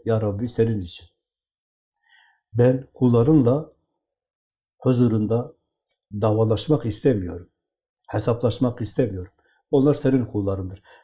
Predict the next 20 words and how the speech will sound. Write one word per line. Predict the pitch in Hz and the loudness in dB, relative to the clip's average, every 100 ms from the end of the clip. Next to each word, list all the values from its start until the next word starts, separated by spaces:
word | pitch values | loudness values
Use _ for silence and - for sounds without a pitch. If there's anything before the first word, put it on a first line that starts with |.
| _ | _
Ben | 131 156 - | 2 2 2
kendi | 117 117 139 | 0 2 2
hakkımı | 113 107 170 | -2 -2 -2
helal | - 120 117 95 | -2 -2 -2 -2
ediyorum." | 90 87 87 _ _ _ _ _ _ _ _ - | -6 -10 -14 _ _ _ _ _ _ _ _ -2
Çünkü | 156 160 135 | 2 4 4
o | 120 113 | 4 4
biliyor | 123 170 | 4 4
ki | 127 - 131 - _ _ _ _ _ _ _ _ - | 2 -2 -4 -6 _ _ _ _ _ _ _ _ -8
kim | - 127 | 0 0
kendisine | - 110 107 104 110 110 104 | 0 -4 -4 -4 -2 -2 -2
zulmetmişse, | 117 107 104 - 107 - 110 - - | 0 0 -2 -4 -8 -6 -6 -6 -8
haksızlık | 107 - - 107 107 | -10 -8 -10 -10 -10
etmişse | 110 101 120 110 123 127 - _ _ - | -10 -6 -6 -4 -6 -6 -8 _ _ -2
Allah | 139 147 | 2 2
onun | 120 117 | 2 -2
karşılığını | 104 - 104 - 113 113 110 | -4 -6 -8 -6 -4 -4 -4
kat | - 113 - | -6 -8 -8
kat | 101 - | -10 -6
vermiştir. | 107 107 - - - | -4 -6 -10 -16 -20